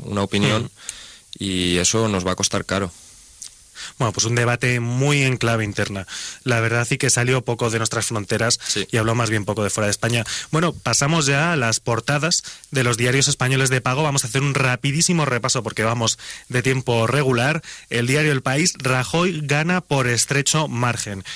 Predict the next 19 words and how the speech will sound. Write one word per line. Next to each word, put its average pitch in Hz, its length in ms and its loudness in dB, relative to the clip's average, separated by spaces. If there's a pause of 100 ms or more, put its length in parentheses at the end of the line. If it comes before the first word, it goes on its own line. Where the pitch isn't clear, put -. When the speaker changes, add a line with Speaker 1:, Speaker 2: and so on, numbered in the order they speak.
(160)
Speaker 2:
El 110 100 -6
diario 123 240 2
El 127 100 -2
País 135 260 0
que - 100 -2
concede 113 480 -2 (300)
la 117 200 0
victoria 123 440 0
al 135 120 0
candidato 120 480 0
popular. 113 420 0
El 107 100 -2
cuarenta 120 260 0
y - 20 2
seis 147 140 2
por 127 140 0
ciento 131 240 -2
da 107 100 0
vencedor 117 600 0